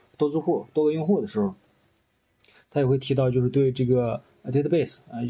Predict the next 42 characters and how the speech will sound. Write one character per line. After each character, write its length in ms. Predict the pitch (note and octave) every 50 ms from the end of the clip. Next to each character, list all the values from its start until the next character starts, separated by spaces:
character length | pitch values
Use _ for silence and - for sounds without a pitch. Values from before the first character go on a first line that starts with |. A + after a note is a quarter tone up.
| B2+ -
主 80 | - A#2+
要 60 | A2+ B2+
是 140 | - C3+
MySQL 400 | C3+ C3+ C3 C3 E3+ - - C#3
嘛， 120 | G#2 G2 - -
就 140 | - - A2
是 240 | G#2+ A#2 A#2 A#2+ A#2
有 100 | A2 A2
没 120 | G#2+ A#2+
有 80 | C3+ C3
限 240 | B2+ - E3 C#3+ B2
制， 120 | A2 G#2+ - _ _
允 240 | - A#2 B2 B2+ B2
许 160 | - C#3 C3+
你， 140 | B2+ A#2 A2+
给 120 | - B2+
你 160 | B2+ B2+ B2
一 60 | A#2 A#2
个 100 | B2 B2
多 160 | A#2+ B2+ B2
大 140 | C3 B2+ B2
的 260 | A#2+ A#2 A2+ A2 G#2+
数 140 | - - C3
据 60 | B2+
库 160 | B2+ - C3+
的 280 | B2 A#2 A2 G#2+ G#2+ G#2
权 200 | - A2 A2 A2+
限。 200 | - D3+ B2 - - _ _ _ _ _ _ _ _ _ _ _ _ _
啊， 80 | - G#2+
这 140 | G#2 D3
样 160 | C#3+ B2+ A#2+ - G#3 G#3 G#3 B2+
也 120 | C3+ A#2
是 140 | A2 G2 -
当 160 | - D3+ D#3
初 480 | D3 - - D#3 D#3 D3+ D3+ D3+ D3+ D3+
WordPress 540 | D#3 D#3+ D#3+ - - - D3+ E3+ E3 A#2+ A2
那 120 | G2 F2+
一 40 | F2
套 180 | F2+ F#2+ F2 E2
的 60 | F2
时 160 | - - F#2
候， 60 | -